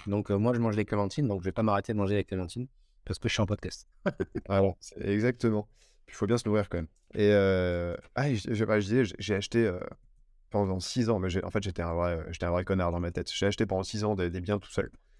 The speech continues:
Speaker 2: Et jusqu'à il y a six mois, je me disais, « Ouais, les apéros imo, ça sert à rien pour aller voir des glands qui ont rien fait, hein. » Mais j'étais vraiment, euh, tu sais, hyper hautain. Et, euh, je sais pas pourquoi, il y a six mois, je... Je... il y a les gars, euh, Nantes Investissement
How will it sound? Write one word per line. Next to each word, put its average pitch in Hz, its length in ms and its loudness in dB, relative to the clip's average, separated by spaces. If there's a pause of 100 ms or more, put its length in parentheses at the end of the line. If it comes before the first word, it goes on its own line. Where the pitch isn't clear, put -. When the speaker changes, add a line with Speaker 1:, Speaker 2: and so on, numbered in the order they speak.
(640)
Speaker 2:
Et 98 100 2
jusqu'à 113 260 2
il 104 60 4
y 101 40 6
a 101 40 4
six - 160 0
mois, 113 160 6
je 98 80 -6
me 87 80 -6
disais, « 90 240 2
Ouais, 92 400 4
les 90 240 -4
apéros 95 400 0
imo, 95 240 2
ça 92 160 0
sert 90 240 0
à 87 160 2
rien 104 480 2
pour 98 160 0
aller 92 120 2
voir 95 140 2
des 92 140 -2
glands 98 180 0
qui 92 100 -8
ont 85 60 -2
rien 95 220 0
fait, 101 320 2
hein. » 95 140 -2
Mais 104 80 -2
j'étais 110 220 0
vraiment, 143 340 4
euh, 110 100 6
tu 104 60 -2
sais, 123 160 0
hyper 131 260 2
hautain. 123 240 -4 (600)
Et, 101 120 4
euh, 98 80 2
je - 80 -4
sais 110 80 0
pas 127 140 4
pourquoi, - 240 -6
il - 60 0
y - 20 2
a 90 60 -2
six - 180 -4
mois, 143 140 6
je... 95 320 0
Je... 92 100 -4
il 95 60 -2
y 95 40 4
a 92 60 4
les 95 100 0
gars, 107 220 6
euh, 92 60 2
Nantes 101 180 -2
Investissement 101 520 -2